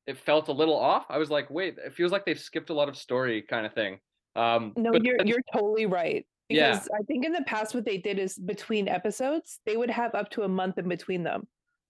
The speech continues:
Speaker 2: and
Speaker 1: Mm-hmm.
Speaker 2: it wouldn't bother you at all. But
Speaker 1: Mm-hmm.
Speaker 2: you're right, from one season to another, the first episode of the season is a continuation of the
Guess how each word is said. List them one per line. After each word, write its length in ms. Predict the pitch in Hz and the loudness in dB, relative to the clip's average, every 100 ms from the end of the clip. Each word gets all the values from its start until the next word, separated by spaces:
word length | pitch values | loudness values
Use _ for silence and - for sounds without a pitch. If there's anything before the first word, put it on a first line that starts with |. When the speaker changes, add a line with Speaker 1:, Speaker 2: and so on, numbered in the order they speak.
| 170 | -2
Speaker 2:
and 120 | 185 220 | 2 2
Speaker 1:
Mm-hmm. 20 | |
Speaker 2:
it 100 | 196 | 0
wouldn't 300 | 208 214 202 | 0 -2 -2
bother 220 | 202 196 | -4 -2
you 180 | 190 175 | -2 -2
at 80 | 175 | -2
all. 360 | 175 170 - _ _ 156 | -4 -4 -6 _ _ -4
But 120 | 160 | -2
Speaker 1:
Mm-hmm. 20 | 233 | -2
Speaker 2:
you're 160 | 233 | -2
right, 380 | 208 226 170 - | -2 -2 -4 -4
from 200 | 208 196 | -4 -2
one 260 | 196 208 226 | -2 -2 -4
season 340 | 240 214 220 | -4 -4 -6
to 120 | 196 196 | -4 -4
another, 560 | 185 185 170 160 160 _ _ _ _ - | -4 -4 -4 -4 -6 _ _ _ _ -8
the 260 | 190 180 | -4 -4
first 340 | - 208 208 226 | -2 -2 -2 -2
episode 360 | 208 220 190 | -2 0 0
of 100 | 185 | 0
the 100 | 185 | -2
season 460 | - 196 175 180 170 | -2 -4 -2 -2 -2
is 200 | 175 175 | -2 -2
a 140 | 180 | -4
continuation 1000 | - 190 - 233 214 196 190 - 180 170 | -2 -4 -2 -2 0 0 -2 -2 -4 -4
of 240 | - 175 - | -6 -6 -6
the 360 | 175 175 170 | -2 0 0